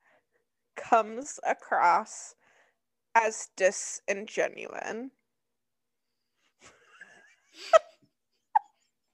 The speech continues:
So, so here is the thing. I feel like I have, I, I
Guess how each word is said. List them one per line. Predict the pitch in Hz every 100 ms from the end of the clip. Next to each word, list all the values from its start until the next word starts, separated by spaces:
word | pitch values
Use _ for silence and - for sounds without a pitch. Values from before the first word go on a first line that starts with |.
| _ _ _ _ _ _ _ _ - 156
So, | - 294 285 - -
so | - 277
here | - 285 330
is | 427 -
the | 466
thing. | - 202 85 - - -
I | - 240 240 254 294 370 - -
feel | 277 226
like | 196 196 202 - _ -
I | 208 233
have, | 240 330 - -
I, | 226 240 -
I | - 240